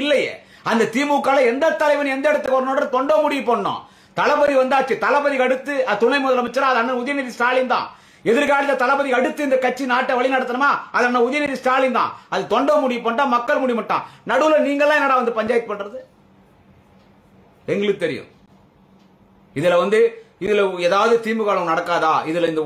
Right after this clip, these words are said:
ஊடகங்கள், நான் ஊடகங்களை தப்பா பேசல. உங்களுக்கு தேவை டி ஆர் பி ரேட்டு, YouTube சேனல்ஸ் தேவை, பிரீமியம், எல்லாம் வருமானம் தான். அதுக்கு நீங்க ஏ டி எம் கே பேசினா யாரும் அதை பார்க்க மாட்டாங்க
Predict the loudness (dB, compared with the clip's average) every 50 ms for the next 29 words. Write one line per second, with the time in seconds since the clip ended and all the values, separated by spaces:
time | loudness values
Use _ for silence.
0 | -2 0 0 0 -2 -2 -4 -4 -6 -6 -6 -6 -4 -2 -4 -4 -2 -4 -6 -6
1 | -6 -6 -6 -4 -6 -6 -6 -8 -12 -14 -14 -14 -16 -16 -18 -20 -20 _ _ -2
2 | 0 0 2 2 0 0 0 0 2 2 0 0 -2 -6 -14 -20 _ _ -2 0
3 | 2 2 2 0 0 0 0 0 0 -2 -6 -4 0 0 0 0 0 -4 -4 -2
4 | -2 -2 -2 -2 -2 -2 -4 -4 -4 -4 -6 -4 -4 -4 -4 -2 -4 -4 -4 -4
5 | -6 -8 -10 -10 -6 -2 -2 0 0 0 0 0 0 0 0 -2 -4 -6 -8 -10
6 | -14 -20 -20 -8 -4 -2 0 0 0 0 -2 -2 0 0 2 2 4 4 2 2
7 | 2 0 -2 -2 -2 -4 -4 -4 -2 -2 0 0 -2 -2 -4 -4 -4 -6 -6 -4
8 | -6 -6 -6 -6 -8 -8